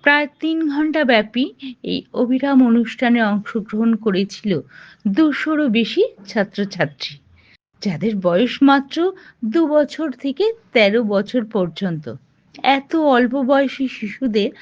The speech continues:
আন্তরিক ও বিস্ময়কর পরিবেশনা উপস্থিত সকল দর্শকের মনে গভীর ছাপ ফেলেছে, যা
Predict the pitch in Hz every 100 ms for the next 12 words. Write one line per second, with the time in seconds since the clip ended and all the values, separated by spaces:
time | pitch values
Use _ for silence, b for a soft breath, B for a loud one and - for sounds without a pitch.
0 | B B - 208 262 240 294 277 294 269
1 | - 202 190 240 - - 277 262 262 269
2 | 262 233 196 180 214 - 247 247 247 B
3 | B B B 302 269 330 - 359 339 -
4 | - 294 294 359 349 285 277 262 294 254
5 | 277 254 220 180 B B B 208 202 285
6 | 247 302 - - 240 226 220 214 143 139
7 | - 165 _ b b b - 196 269